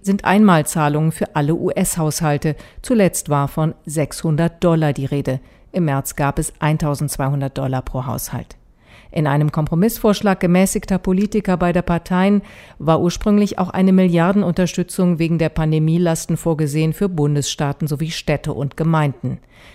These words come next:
Die Demokraten wollten damit Kommunen und Staaten helfen,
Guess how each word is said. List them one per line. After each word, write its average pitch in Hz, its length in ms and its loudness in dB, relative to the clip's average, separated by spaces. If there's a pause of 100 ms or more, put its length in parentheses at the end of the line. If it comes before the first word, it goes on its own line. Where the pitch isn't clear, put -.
Die 139 80 -4
Demokraten 147 760 -2
wollten 156 280 -2
damit 147 380 0
Kommunen 156 500 2
und 151 160 -2
Staaten 147 420 -4
helfen, 165 460 0